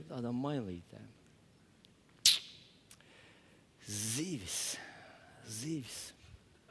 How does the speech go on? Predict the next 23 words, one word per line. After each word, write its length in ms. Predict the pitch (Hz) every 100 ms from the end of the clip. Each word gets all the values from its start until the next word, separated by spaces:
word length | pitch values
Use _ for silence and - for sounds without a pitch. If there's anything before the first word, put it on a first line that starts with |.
| - - - - - - - - - -
Bet 160 | - -
dažreiz, 520 | - 294 285 262 165 - - - - - - - -
dažreiz 560 | 131 202 214 180 139 -
tas, 200 | 143 - - - 131
ā, 240 | 123 120 98 - - - - - - - - - - - - - - -
tā 120 | 101 104
vide, 300 | 160 160 123
kurā 240 | 123 113 110
tās 180 | 113 107
zivis 180 | 123 95
atrodas, 440 | 127 - 98 95 101
ir 80 | 101
bīstama. 640 | 95 151 127 - 104 135 - - - - - - -
Un 260 | 104 110 104
tā, 100 | 123 113
to 140 | 131
sauc 180 | 110 120 -
par 120 | 113
jūru. 460 | 113 139 170 160 107
Mēs 140 | 98
zinām, 180 | 104 104
jūra 540 | 101 131 147 151 120
ir 220 | 117 113